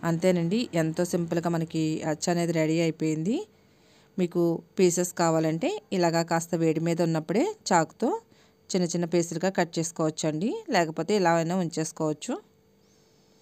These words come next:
అంతేనండి, ఎంతో సింపుల్గా మనకి ఈ పల్లీల అచ్చు అనేది రెడీ అయిపోయింది. ఇలాగ పూర్తిగా చల్లారిన తర్వాత ముక్కలుగా చేసేసుకోవడం అండి. అలాగే మీరెవరైనా మన ఛానల్ కానీ ఫస్ట్ టైమ్ చూసినట్లయితే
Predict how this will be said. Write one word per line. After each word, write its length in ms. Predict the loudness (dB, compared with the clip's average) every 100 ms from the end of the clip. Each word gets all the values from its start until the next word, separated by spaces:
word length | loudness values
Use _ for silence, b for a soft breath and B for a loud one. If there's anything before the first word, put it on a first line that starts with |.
| b b b -4 -2
అంతేనండి, 500 | 0 0 2 0 -2 -2 -2
ఎంతో 220 | -2 -2 -2
సింపుల్గా 460 | -2 -2 -2 -2 -2 -4 -8 -6
మనకి 300 | -4 0 0 0 0
ఈ 20 | -2 0
పల్లీల 320 | 0 2 0 -2
అచ్చు 140 | -2 -2
అనేది 220 | -2 -2
రెడీ 180 | 0 0 0
అయిపోయింది. 480 | 0 -2 0 -2 -4 -8 b b b -2
ఇలాగ 220 | 0 0 0
పూర్తిగా 380 | -2 0 -2 -2 0
చల్లారిన 400 | 0 0 0 -2
తర్వాత 300 | -2 -2 -2 -4 -6 _ -6
ముక్కలుగా 360 | -4 -2 0 0 -2
చేసేసుకోవడం 580 | -4 -4 -6 -4 -4 -2
అండి. 240 | -2 -2 -2 -4 -6 b b b _ _ _ -4 0
అలాగే 340 | 0 0 -4 -6 -4 0
మీరెవరైనా 580 | 2 2 2 0 -2 -2 -2 0
మన 100 | 0 0
ఛానల్ 240 | 0 0 0
కానీ 160 | 0 0
ఫస్ట్ 200 | -2 -2
టైమ్ 160 | -2 -2
చూసినట్లయితే 640 | -4 -4 -4 -2 -4 -2